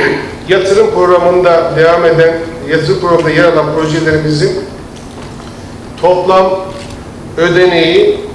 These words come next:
e, daha doğrusu bütçesi yirmi altı milyar dört yüz otuz sekiz milyon Türk lirası. Bu yıllara sabit projelerin önceki yıllar harcaması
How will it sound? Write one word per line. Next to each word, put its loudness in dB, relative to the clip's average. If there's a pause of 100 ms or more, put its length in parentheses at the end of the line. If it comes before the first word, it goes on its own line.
(440)
e, -2 (800)
daha 2
doğrusu 0
bütçesi -2 (180)
yirmi 0
altı 2
milyar 2
dört 0
yüz -8
otuz -4
sekiz -6
milyon 2
Türk -8
lirası. -10 (1300)
Bu 0
yıllara 4
sabit 2
projelerin 2
önceki 2
yıllar 2
harcaması 2